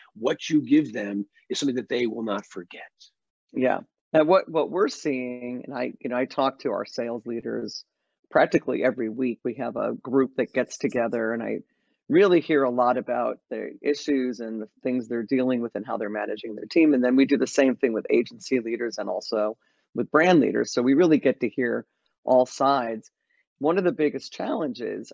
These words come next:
Speaker 2: are, for the big guys, it's not as much of an issue because clients will take your meeting. They'll make time for you if you're Google, Facebook. The sales reps, it's, it's not as much of a challenge because they can get the meeting. The challenge is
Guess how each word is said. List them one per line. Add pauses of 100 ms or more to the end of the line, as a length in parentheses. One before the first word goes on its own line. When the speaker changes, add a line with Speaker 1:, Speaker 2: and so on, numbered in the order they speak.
Speaker 2:
are, (260)
for
the
big
guys,
it's
not
as
much
of
an
issue
because
clients
will
take
your
meeting. (300)
They'll
make
time
for
you
if
you're
Google, (100)
Facebook. (400)
The
sales
reps,
it's,
it's
not
as
much
of
a
challenge (320)
because
they
can
get
the
meeting. (400)
The
challenge
is